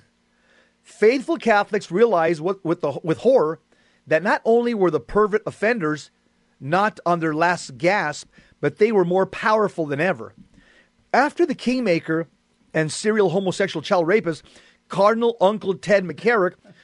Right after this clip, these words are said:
was finally exposed and then thrown under the bus by the rest of the Lavender Mafia, who, like so many others, knew for years of his perverted sexual crimes,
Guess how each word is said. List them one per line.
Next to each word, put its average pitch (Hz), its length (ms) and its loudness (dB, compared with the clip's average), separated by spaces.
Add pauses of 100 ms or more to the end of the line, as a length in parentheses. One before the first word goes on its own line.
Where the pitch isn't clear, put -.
(100)
was 156 220 -2
finally 208 420 2
exposed 196 520 0
and 165 100 -2
then 180 120 -2
thrown 185 260 0
under 185 140 -4
the 147 80 -4
bus 175 220 0
by 151 140 -2
the 147 80 -4
rest 175 180 2
of 170 60 -4
the 143 60 -8
Lavender 160 340 -2
Mafia, 165 500 -2 (280)
who, 240 360 -2 (300)
like 156 160 0
so 202 180 0
many 196 240 -2
others, 185 360 2 (180)
knew 202 320 0
for 190 280 0
years 175 680 0 (380)
of 156 120 2
his 208 140 2
perverted 180 460 0
sexual 175 340 -4
crimes, 165 420 -4